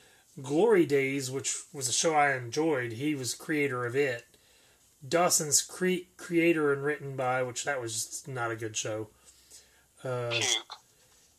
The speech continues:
Speaker 1: Hidden Palms, T V series creator. Scream Four, written by. The Secret Circle T V series, written by one episode.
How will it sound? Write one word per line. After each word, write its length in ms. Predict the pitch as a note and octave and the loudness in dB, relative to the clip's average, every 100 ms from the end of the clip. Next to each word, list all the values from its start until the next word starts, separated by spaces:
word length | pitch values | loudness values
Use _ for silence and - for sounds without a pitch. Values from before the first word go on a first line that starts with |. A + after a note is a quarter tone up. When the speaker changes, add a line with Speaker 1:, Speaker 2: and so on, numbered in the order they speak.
| - | -2
Speaker 1:
Hidden 440 | F#3+ F3 D#3+ D#3 | 2 2 2 -6
Palms, 1080 | - F3+ F3+ F3 E3+ E3+ E3+ - - - - | 0 4 6 8 6 4 0 2 2 0 -2
T 200 | - F3 | -2 -2
V 140 | D#3+ D#3 | -2 2
series 480 | - E3 D#3 D3+ | 4 4 2 0
creator. 800 | - - D3+ D3+ D3+ D3+ D3 D3 - _ _ _ _ _ _ _ _ | -2 -4 -2 0 0 0 0 -2 -6 _ _ _ _ _ _ _ _
Scream 460 | - - - E3+ D#3+ | -8 -4 0 0 0
Four, 340 | C#3 F3 E3+ | 0 4 6
written 420 | D3 D#3+ D3 D3 C#3 | 6 2 0 -4 -2
by. 600 | C#3 C#3 C#3 C#3 C#3 - _ _ _ _ _ _ _ - | 2 4 4 4 2 -2 _ _ _ _ _ _ _ -4
The 80 | B2+ | 2
Secret 380 | F#3+ F3 D#3 | 2 2 -2
Circle 460 | - F3 E3+ D3+ D#3 | 2 4 4 4 0
T 260 | D3 F3 D#3 | 0 -2 -2
V 160 | D#3+ | -2
series, 500 | D3 - D#3 D3 C#3 | 0 2 2 0 -2
written 300 | C#3 D#3 D3 | -4 -4 -2
by 180 | D3 D3 | 2 2
one 260 | C#3 D3 C#3 | 2 -2 -4
episode. 960 | D3+ - C#3+ - C#3+ C#3+ C#3 C#3 C3+ | -8 -4 0 2 2 2 2 0 -6